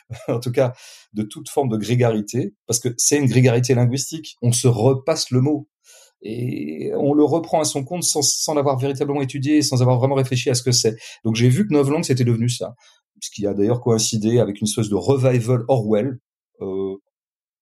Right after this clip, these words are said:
qui a tendance à m'agacer aussi, parce que je, je trouve pas que ce soit le, le, le plus grand écrivain de tous les temps, et surtout pas le grand, le plus grand penseur politique de tous les temps. Mais donc ça allait un petit peu de pair, quoi. Et il y avait, et, et après ça va aussi de pair donc avec Orwell, avec mille neuf cent quatre-vingt-quatre, et donc avec l'idée que nous serions en dictature.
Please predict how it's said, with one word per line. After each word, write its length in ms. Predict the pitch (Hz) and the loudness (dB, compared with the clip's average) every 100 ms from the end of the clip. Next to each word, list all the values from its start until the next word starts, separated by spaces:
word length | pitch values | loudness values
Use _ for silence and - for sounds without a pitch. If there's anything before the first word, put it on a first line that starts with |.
| _ | _
qui 60 | - | -2
a 60 | 120 | 0
tendance 260 | 123 120 | 2 2
à 20 | |
m'agacer 320 | 117 107 110 113 | 2 2 2 2
aussi, 360 | 104 - 120 | 0 0 -2
parce 180 | - 104 | -2 -4
que 80 | 107 | -6
je, 260 | 101 101 | -6 -6
je 100 | 113 | -8
trouve 220 | - - - | -10 -12 -8
pas 100 | 104 | -6
que 60 | |
ce 100 | - | -6
soit 320 | 110 - 104 | -6 -2 -2
le, 380 | 107 104 107 110 123 _ _ _ _ _ _ | 0 0 0 -4 -10 _ _ _ _ _ _
le, 540 | - 143 131 - 107 - | -18 -10 -8 -4 -4 -2
le 160 | 113 | -4
plus 100 | 104 | -2
grand 180 | 123 117 | 0 2
écrivain 260 | 117 110 120 | 2 2 2
de 40 | |
tous 100 | 117 | 2
les 120 | 107 | 2
temps, 200 | 104 131 | 2 2
et 40 | 135 | 2
surtout 220 | 135 - | -2 0
pas 80 | 139 | 0
le 60 | |
grand, 140 | 123 113 | 0 -2
le 80 | 107 | -4
plus 120 | 123 | 0
grand 160 | 117 123 | 2 2
penseur 340 | 127 120 127 | 2 2 0
politique 320 | 131 107 135 | 0 -2 -2
de 80 | 117 | -4
tous 160 | 117 110 | -2 -2
les 120 | 107 | -4
temps. 180 | 98 101 | -6 -6
Mais 80 | 101 | -2
donc 160 | 135 | 0
ça 140 | 135 131 | 2 4
allait 160 | 127 | 4
un 60 | 135 | 0
petit 140 | 127 | -2
peu 120 | 131 | -6
de 80 | 151 | -8
pair, 320 | - 113 117 | -4 -6 -6
quoi. 180 | - - - - - - | -12 -16 -16 -20 -20 -14
Et 100 | - | -2
il 40 | 143 | 2
y 60 | |
avait, 420 | 143 135 160 170 127 | 4 4 2 2 4
et, 240 | 123 123 | 4 4
et 60 | 110 | 2
après 260 | 107 98 | 2 0
ça 140 | - 120 | 0 2
va 100 | 117 | 0
aussi 240 | 110 107 | -2 -6
de 60 | - | -2
pair 180 | 131 | 0
donc 160 | 117 117 | 0 -2
avec 220 | 98 98 | -4 0
Orwell, 340 | 113 127 147 135 | 0 2 4 4
avec 240 | 104 104 | 0 -2
mille 140 | 110 | -2
neuf 80 | 107 | -2
cent 100 | 107 | -2
quatre-vingt-quatre, 540 | 104 101 98 98 160 - | -6 -4 -4 -2 -2 -2
et 80 | |
donc 160 | 120 165 | -2 0
avec 200 | 127 120 | 0 0
l'idée 180 | 113 143 | -2 -2
que 80 | 156 | 0
nous 80 | 120 | 2
serions 260 | 113 139 | 2 2
en 60 | 139 | 2
dictature. 580 | 143 147 135 - 120 | 0 0 -2 -2 -6